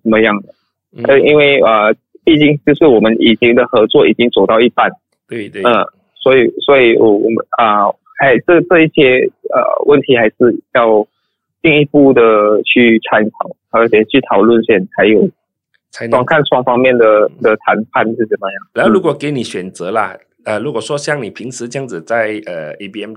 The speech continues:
Speaker 2: 呃，这样训练呢，就是除了柳莹之外呢，在现有的混双，呃，组的那个女球员当中呢，你会想选谁来跟你 partner 呢？
Speaker 1: 嗯，目前我，我，我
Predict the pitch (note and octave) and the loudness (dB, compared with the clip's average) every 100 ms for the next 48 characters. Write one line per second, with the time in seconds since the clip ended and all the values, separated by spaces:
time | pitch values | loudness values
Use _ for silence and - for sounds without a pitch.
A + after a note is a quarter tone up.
0 | _ - F2 D#2+ G#2+ F#2+ G2+ G2 F#2+ F2+ | _ -14 -14 -12 -14 -14 -12 -12 -12 -14
1 | G3+ A3 - D#3+ D#3+ A2+ G#2 C3 C3+ C3+ | -14 -14 -8 -6 -6 -8 -8 -12 -8 -4
2 | C#3 A#2 A2+ - _ - F3 - F3+ D#3 | -4 -6 -10 -16 _ -6 -6 -4 -4 -4
3 | G#2 C#3 C#3+ G2+ F#2+ A#2 A#2+ - _ _ | -6 -6 -6 -12 -10 -10 -10 -14 _ _
4 | _ _ G2+ F2+ E2 - G2 F#2+ B2 B2+ | _ _ -8 -6 -8 -12 -12 -6 -6 -4
5 | B2+ G2 D#2+ G#2+ A#2+ B2 C3 B2 A#2+ A#2 | -8 -10 -12 -12 -10 -10 -10 -8 -10 -10
6 | F#2 D3 D3 F2 - - F#2+ D#2+ - F#2 | -10 -12 -14 -18 -18 -16 -14 -14 -14 -8
7 | F#2+ F#2+ G2+ D#2 - G#2 F#2+ F2+ _ _ | -8 -10 -14 -14 -16 -14 -14 -16 _ _
8 | _ _ _ - G#3 G3 G3 _ _ - | _ _ _ 0 2 2 0 _ _ 0
9 | D#4+ D#4+ - E3 F3 E3+ C#3 C3+ C3+ B2+ | 2 2 2 2 4 4 4 4 4 2
10 | A#2+ A#2 A2+ _ - _ _ - - D3+ | 2 -2 -10 _ -20 _ _ -4 -2 2
11 | C#3 | 2